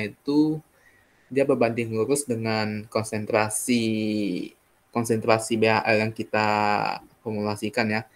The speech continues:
Semakin tinggi maka zona hambatnya itu semakin besar juga. Eh, cuma nanti ini udah sampai akhir, eh, ini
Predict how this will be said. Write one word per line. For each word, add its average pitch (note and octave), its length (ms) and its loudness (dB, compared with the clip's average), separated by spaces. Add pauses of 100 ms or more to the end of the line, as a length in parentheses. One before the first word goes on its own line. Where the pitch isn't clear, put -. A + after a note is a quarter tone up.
(160)
Semakin G#2+ 480 -6
tinggi A2 320 -2
maka B2 480 -2
zona G#2 800 -2 (320)
hambatnya G#2 480 -4
itu E3 320 0
semakin C3 720 -4 (320)
besar G#2+ 320 -2
juga. A2+ 320 -4 (1600)
Eh, G#2 240 -4 (380)
cuma C3 500 2
nanti D3 540 0 (1120)
ini A#2+ 240 0
udah B2+ 180 2
sampai A2+ 320 0
akhir, B2 240 -2
eh, G2+ 320 -2 (540)
ini D3+ 420 -2